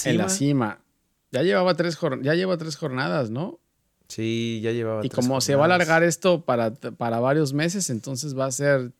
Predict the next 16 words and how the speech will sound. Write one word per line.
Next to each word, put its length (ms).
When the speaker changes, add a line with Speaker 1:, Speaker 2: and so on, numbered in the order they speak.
Speaker 1:
todo 260
el 100
año 360
en 120
la 140
cima, 360
güey, 200
sin 300
jugar. 200
Speaker 2:
<laughs> 580
Eso 240
sí, 340
¿eh? 220
Speaker 1:
Todo, 80
Speaker 2:
O 40
sea, 240